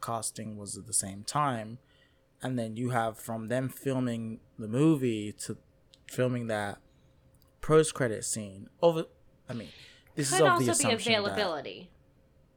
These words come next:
Speaker 2: Could be he
Speaker 1: of
Speaker 2: wasn't
Speaker 1: Mahershala Ali? What else was he doing?
Speaker 2: I don't know. I'm just, I'm
Speaker 1: He
Speaker 2: giving
Speaker 1: did the
Speaker 2: other
Speaker 1: Green Book, and that was
Speaker 2: options.
Speaker 1: it. That was the last, that was the last thing he was doing.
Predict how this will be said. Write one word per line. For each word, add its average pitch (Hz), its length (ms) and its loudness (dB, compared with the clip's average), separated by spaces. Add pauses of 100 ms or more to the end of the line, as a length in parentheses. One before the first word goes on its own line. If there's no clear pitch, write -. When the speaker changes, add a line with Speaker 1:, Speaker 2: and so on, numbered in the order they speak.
(240)
Speaker 2:
Could 254 220 -4
be 262 160 -2
he 233 140 -6
Speaker 1:
of 226 100 -2
Speaker 2:
wasn't 226 240 4
Speaker 1:
Mahershala 170 380 6
Ali? 170 460 4 (520)
What 196 140 2
else 254 180 2
was 254 160 0
he 247 120 -2
doing? 320 420 -4 (260)
Speaker 2:
I 254 80 -20
don't 294 100 -20
know. 285 60 -18 (580)
I'm 269 140 -10
just, - 200 -12
I'm 277 100 -8
Speaker 1:
He 240 60 -10
Speaker 2:
giving 220 240 2
Speaker 1:
did 196 100 2
the 185 60 6
Speaker 2:
other 175 100 2
Speaker 1:
Green 262 180 8
Book, 202 180 4
and 180 120 2
that 175 80 0
was 185 120 -4
Speaker 2:
options. - 180 -2
Speaker 1:
it. - 60 -6
That - 80 -2
was 156 100 -4
the 196 60 -2
last, 202 380 2
that - 100 -8
was 233 120 -8
the 233 60 6
last 233 340 2
thing 277 180 0
he 240 140 0
was 135 160 -2
doing. 92 320 -8